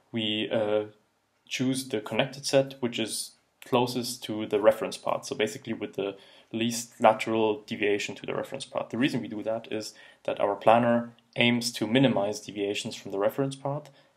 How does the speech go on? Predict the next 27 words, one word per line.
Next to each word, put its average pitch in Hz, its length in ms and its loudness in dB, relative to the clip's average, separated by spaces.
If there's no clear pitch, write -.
and 104 420 0
with - 140 -4
this 117 240 -4
approach 110 460 2
we 101 320 -6
basically 101 560 -6
tell 110 160 8
the 104 80 2
planner 101 320 0
to - 140 -14
sample 101 400 0
in 98 180 -4
the 92 300 -6
drivable 110 340 6
areas 107 540 4
if - 140 -16
we 110 80 0
have 98 140 0
multiple 101 400 0
options 104 440 -4
which 95 140 -8
are 95 140 -4
closest - 480 -4
to - 80 -14
the 104 80 -6
reference - 360 -10
path. - 340 -10